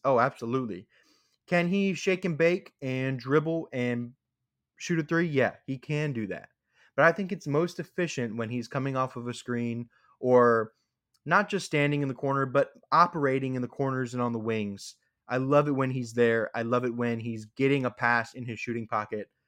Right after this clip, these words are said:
like Brandon Ingram and like Zion delivered to him. Fantastic performance from C J when you needed him to step up. Listen,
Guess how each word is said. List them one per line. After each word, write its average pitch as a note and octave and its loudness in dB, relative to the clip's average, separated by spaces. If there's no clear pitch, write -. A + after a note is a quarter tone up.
like A2 2
Brandon A#2 4
Ingram G#2+ 0
and G#2+ -6
like A2 -4
Zion A2 -2
delivered G#2 -4
to G#2 -12
him. G2 -10
Fantastic B2 -2
performance A#2 -2
from A2+ -10
C A#2+ -6
J A2+ 0
when C#3+ 4
you D#3 4
needed F3+ 4
him F3 0
to F3 -4
step E3 0
up. F3+ 2
Listen, D3+ 0